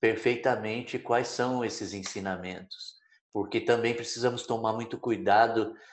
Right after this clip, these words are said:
é, ao desviar a, a, a atenção e a interpretação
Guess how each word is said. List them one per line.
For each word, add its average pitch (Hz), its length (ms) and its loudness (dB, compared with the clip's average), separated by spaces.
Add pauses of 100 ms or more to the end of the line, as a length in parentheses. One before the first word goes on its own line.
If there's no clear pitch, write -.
(160)
é, 101 140 4
ao 110 280 6
desviar 110 840 6
a, 98 280 6
a, 90 520 4 (180)
a - 40 8
atenção 110 800 0 (360)
e 104 120 6
a 104 80 8
interpretação 107 1400 2